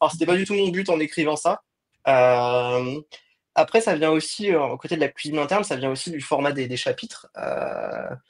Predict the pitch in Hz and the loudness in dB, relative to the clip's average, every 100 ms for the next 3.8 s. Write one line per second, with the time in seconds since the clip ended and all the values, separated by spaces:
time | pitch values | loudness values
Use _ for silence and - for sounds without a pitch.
0 | - - - - - 139 180 - 139 127 | -20 -18 -18 -18 0 4 4 2 -2 0
1 | 123 120 120 123 123 - 127 123 127 127 | -2 -2 -4 -4 -6 -6 -4 -4 -6 2
2 | 156 156 131 123 120 117 139 123 - 190 | 2 2 0 0 0 0 0 0 -2 -2
3 | 196 - 147 131 135 147 127 120 | -2 -4 -8 -4 0 2 2 0